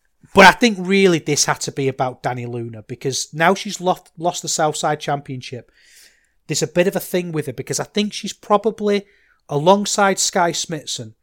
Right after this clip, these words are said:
Um, and yes, there's Alex Windsor, but she's out, and we, you know, we don't know when she'll be back and all that. But she's alongside Alex Windsor. I'm sorry, um, Sky Smithson as being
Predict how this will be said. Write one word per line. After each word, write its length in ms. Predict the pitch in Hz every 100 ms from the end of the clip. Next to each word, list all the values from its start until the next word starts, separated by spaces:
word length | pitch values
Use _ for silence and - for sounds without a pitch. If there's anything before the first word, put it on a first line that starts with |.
| _ _ _ _ _ -
Um, 320 | 147 143 139
and 140 | 160 156
yes, 240 | 190 147
there's 160 | 170 156
Alex 260 | 143 135
Windsor, 280 | 135 120 120
but 160 | 131 -
she's 200 | 143 123
out, 240 | 120 123
and 140 | 123
we, 100 | 120 120
you 80 | 135
know, 80 | 117
we 100 | 113
don't 220 | 139 139
know 80 | 135
when 140 | 131
she'll 160 | - 135
be 80 |
back 280 | 127 120 -
and 80 | 123
all 160 | 117 113
that. 220 | 113 - _ _ _ _
But 140 | 160
she's 180 | - 147
alongside 800 | 147 147 180 196 - 202 185 156
Alex 320 | 139 139 -
Windsor. 460 | 139 139 123 117 110 _ _ _ _ _ _ _ _ -
I'm 120 | 160
sorry, 340 | - 160 135 151
um, 300 | 143 135 135
Sky 280 | - 156
Smithson 460 | 147 147 139 - 120 -
as 100 | 131
being 460 | - 165 147 127